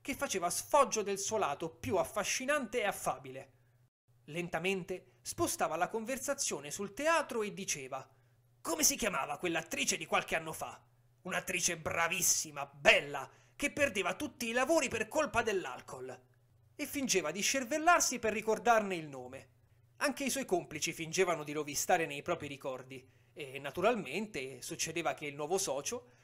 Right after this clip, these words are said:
nel tentativo di rendersi utile, si avventurasse a fare un nome.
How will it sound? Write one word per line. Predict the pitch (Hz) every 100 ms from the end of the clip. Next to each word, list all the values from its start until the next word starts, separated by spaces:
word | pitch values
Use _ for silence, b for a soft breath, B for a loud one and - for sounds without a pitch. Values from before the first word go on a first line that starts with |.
| b
nel | 165 156
tentativo | 170 - 165 214 170
di | 151
rendersi | 180 185 208 - 269
utile, | 208 233 160 139 - - _
si | -
avventurasse | 202 - 170 165 175 170 175
a |
fare | 139 165 185
un | 254
nome. | 226 139 135